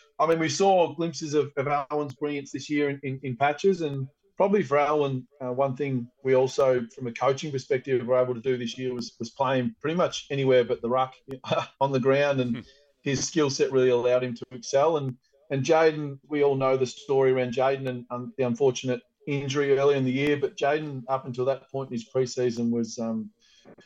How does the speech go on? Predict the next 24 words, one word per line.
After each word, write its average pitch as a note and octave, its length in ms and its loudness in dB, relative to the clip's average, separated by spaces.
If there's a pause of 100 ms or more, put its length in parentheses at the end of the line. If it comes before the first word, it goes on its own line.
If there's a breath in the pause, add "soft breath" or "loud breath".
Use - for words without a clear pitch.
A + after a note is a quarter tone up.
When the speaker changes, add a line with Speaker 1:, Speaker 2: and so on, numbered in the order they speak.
(440 loud breath)
Speaker 1:
boy, D3+ 240 6
he C#3+ 160 4
had C#3+ 240 4
some C#3 200 -2
explosiveness C#3 720 0
and B2+ 100 -8
some A#2+ 160 -8
power C#3 300 2
and C3+ 100 0
agility C3+ 440 0
to C3+ 260 -8
him. C3+ 80 -4
He's C3+ 140 -4
got C#3 100 0
a C3+ 60 2
lot C3+ 120 2
of A#2 80 -6
tricks, - 380 -10
so B2+ 180 2
I B2 60 0
think, C#3+ 320 -10
uh, B2+ 300 2
<laughs> - 40 -20
I - 80 -8